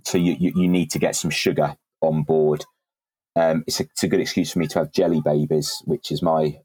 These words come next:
my, um, my sort of craving at the moment. But generally, it'll be something like Jelly Babies, Haribo, and there's, um, the little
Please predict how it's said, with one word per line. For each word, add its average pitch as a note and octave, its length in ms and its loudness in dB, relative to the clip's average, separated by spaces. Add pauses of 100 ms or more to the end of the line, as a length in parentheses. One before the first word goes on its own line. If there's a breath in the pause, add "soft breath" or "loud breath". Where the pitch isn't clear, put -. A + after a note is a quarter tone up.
(200)
my, D#2 220 2
um, D2+ 240 0
my D#2+ 100 -2
sort - 160 -6
of - 60 -12
craving D#2+ 440 0
at D2+ 100 -4
the D#2+ 80 -2
moment. D#2 480 0
But - 180 -2 (200)
generally, F#2 400 2
it'll D#2+ 160 -2
be D#2 340 0 (500)
something F#2 440 0
like - 260 -2
Jelly F#2+ 240 2
Babies, E2+ 480 0
Haribo, E2 920 2
and D2+ 320 0
there's, - 720 -2
um, D2+ 240 0
the - 120 -4
little D#2+ 440 0